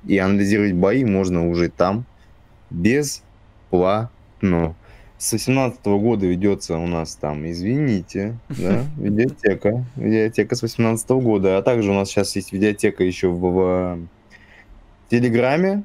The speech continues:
Speaker 2: Мгм.
Speaker 1: Прошедшие поединки там можно, мгм, смотреть, но удобнее, конечно, в В К, потому что там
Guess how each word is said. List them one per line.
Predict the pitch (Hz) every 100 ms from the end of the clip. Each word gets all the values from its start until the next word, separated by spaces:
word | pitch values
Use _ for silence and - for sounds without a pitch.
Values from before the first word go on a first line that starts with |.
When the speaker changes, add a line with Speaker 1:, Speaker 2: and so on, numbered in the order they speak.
| -
Speaker 2:
Мгм. | 151 131 135 143 - _ - - -
Speaker 1:
Прошедшие | 117 135 123 113
поединки | 113 107 107 117 -
там | - 98
можно, | 95 90 87 87 82 82 85 _ _
мгм, | 92 92 95 101 107 160 - _ _ _ _ _ _ _ _
смотреть, | - 117 107 104 123 165 113
но | 104 113 92 87 107
удобнее, | 101 104 113 143 131 98
конечно, | 90 90 104 - 95 85 80 80
в | 80 85
В | 87
К, | 80 73
потому | - 80 82
что | -
там | 82 80